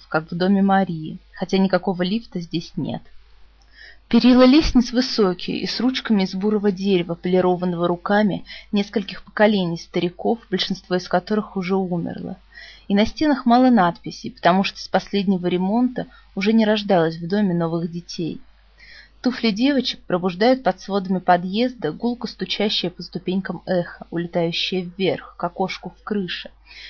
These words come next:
через которое льётся полуослепший от пыли солнечный свет.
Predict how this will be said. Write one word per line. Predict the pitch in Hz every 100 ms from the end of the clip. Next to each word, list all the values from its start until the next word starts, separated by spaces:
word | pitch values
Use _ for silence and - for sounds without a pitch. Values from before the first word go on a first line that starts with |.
| -
через | - 170
которое | - 185 185 180 175
льётся | 175 190 240 240 175
полуослепший | - 180 175 170 - 165 - 185 208 - -
от | 165 - -
пыли | 190 180
солнечный | - 175 170 170 - 175
свет. | 175 190 165